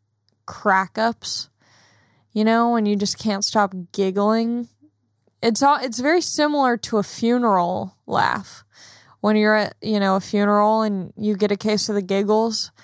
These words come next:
and you just can't control it. Very similar feeling. 'Cause I think late at night, you're like, "I should be going to sleep. I should be, you know, passed out already." And then you're just L O Ling. Lots of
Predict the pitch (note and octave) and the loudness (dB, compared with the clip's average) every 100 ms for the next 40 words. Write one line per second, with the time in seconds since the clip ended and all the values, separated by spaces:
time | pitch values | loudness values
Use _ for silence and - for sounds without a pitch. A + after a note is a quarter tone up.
0 | _ _ _ G3+ A3 G#3+ - - G#3+ G#3 | _ _ _ 0 2 0 -2 -2 -2 -2
1 | G3+ G3+ - G3 G3 A3+ A#3 _ _ G#3+ | -4 -4 0 2 2 0 -2 _ _ -6
2 | G#3 A#3 C4+ A#3+ A3+ G3+ F#3+ F#3 F3+ F#3+ | 0 2 2 0 -2 0 0 0 0 -4
3 | G3 - - G#3+ G3 - - G#3 _ - | -6 -12 -2 0 0 -4 -8 -12 _ -20
4 | - _ _ _ _ _ A#3+ A#3+ A#3+ D4+ | -20 _ _ _ _ _ 0 0 2 0
5 | B3 A3+ A#3 G#3 A3+ A#3+ F#3 F#3 F3+ F#3+ | 2 2 2 0 0 0 0 0 0 -2
6 | F#3+ - G3+ G#3+ A3 A3 G3+ - - G#3 | -2 -4 -4 -2 0 2 0 -2 0 2
7 | G3 G3 - F#3+ - G#3+ F#3+ G#3 G3+ G3+ | 0 -2 -6 -6 -4 -4 -2 0 0 0
8 | G3+ - - - _ G#3 G3+ F#3 - G3 | -2 -6 -20 -20 _ 0 2 2 0 0
9 | G3 - G3 F#3+ F#3+ F#3+ F#3 F#3 F#3+ G3 | 0 0 0 2 2 0 -2 -2 -4 -6
10 | - _ - _ _ - G3+ G#3+ A3+ A3 | -10 _ -20 _ _ -4 0 2 2 2
11 | G#3 - - - G#3+ A3 G#3 G#3+ G#3 G3+ | 0 -4 -4 0 2 2 2 2 2 0
12 | G3+ G#3+ G3 F#3+ F#3 _ _ _ _ _ | 0 -2 -2 -4 -8 _ _ _ _ _
13 | - G3 F#3+ G3 G#3 - G3+ G#3 G#3 G3+ | -2 2 4 2 0 -2 0 0 -2 -6